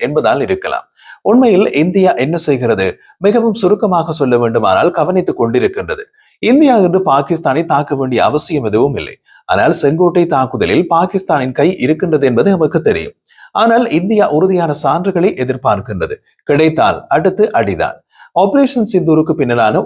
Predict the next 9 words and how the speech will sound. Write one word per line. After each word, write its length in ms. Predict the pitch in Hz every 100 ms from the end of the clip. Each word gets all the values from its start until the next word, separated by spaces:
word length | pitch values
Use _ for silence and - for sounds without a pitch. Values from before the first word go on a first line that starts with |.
| 139
ஒவ்வொரு 260 | 170 185 175
கண்காணிப்பும் 580 | 143 131 120 107 139 170
பாகிஸ்தானின் 680 | 156 135 143 - 123 110 151 120
ராணுவ 340 | 123 151 151 -
அமைப்பை 280 | 120 135 160
புரட்டி 360 | 170 160 156 147 143
போட்டது. 320 | 101 - - - _ - -
இந்திய 300 | 113 143 143 139
படைகளின் 440 | 120 110 107 98